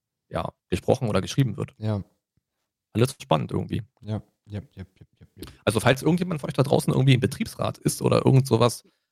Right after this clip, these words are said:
Speaker 1: so eine Stelle irgendwie inne hat und da mal was zu sagen kann, dann, dann sehr, sehr gern. Ist immer interessant, wie da auch Firmen mit umgehen.
Speaker 2: Was mich auch er-, er-, ernsthaft interessieren würde, <clears throat> weil Jördes sieht da gar keinen Vorteil drin,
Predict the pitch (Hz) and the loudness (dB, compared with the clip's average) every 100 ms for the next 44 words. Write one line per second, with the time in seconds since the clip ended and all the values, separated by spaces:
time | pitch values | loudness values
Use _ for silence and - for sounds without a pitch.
0 | _ _ - 107 110 - 123 135 131 123 | _ _ -2 2 4 4 4 4 4 2
1 | 107 107 196 110 131 120 104 107 113 110 | 0 4 6 6 4 2 2 4 4 2
2 | - - 104 101 147 131 127 127 107 104 | 0 -4 2 2 2 -2 -6 -4 0 0
3 | 110 110 110 104 113 131 131 120 - - | 0 0 0 -2 0 2 2 0 -2 -10
4 | - - - - 120 110 107 - 107 98 | -14 -16 -16 -2 2 2 0 -2 0 0
5 | - 98 104 - 135 131 131 123 123 104 | 2 4 4 4 4 6 2 0 0 0
6 | 110 - _ _ _ 107 120 - 156 208 | -4 -6 _ _ _ -2 -2 0 -2 0
7 | 123 117 117 120 - _ - 117 123 - | -2 0 2 2 0 _ -4 -2 -2 0
8 | 143 180 - 151 147 127 127 165 147 113 | 2 2 0 -2 -2 -2 2 2 2 2
9 | 113 113 139 _ _ _ _ - 226 254 | 2 2 0 _ _ _ _ 4 6 8
10 | 190 147 110 101 110 123 - 120 104 101 | 6 6 6 6 6 6 2 0 0 0
11 | 117 107 90 - 92 85 92 90 95 117 | -2 0 -2 -2 -4 -2 -4 -2 -2 -2